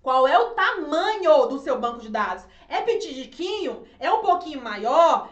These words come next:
É, é maior? É médio? É grandão? Como é que tá o seu banco de dados? Como é que estão as suas crenças? E como é que você identifica os sentimentos?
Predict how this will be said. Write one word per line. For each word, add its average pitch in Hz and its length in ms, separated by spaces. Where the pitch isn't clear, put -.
É, 320 420
é 339 40
maior? 285 380
É 294 40
médio? 262 640
É 294 140
grandão? 294 560
Como 440 120
é 571 40
que 523 60
tá 508 100
o 453 60
seu 427 100
banco 320 160
de 254 80
dados? 226 400
Como 508 100
é - 60
que - 40
estão 453 140
as 453 60
suas 415 240
crenças? 339 760
E 381 160
como 370 360
é 311 200
que 453 100
você 392 300
identifica 349 440
os 359 100
sentimentos? 370 1080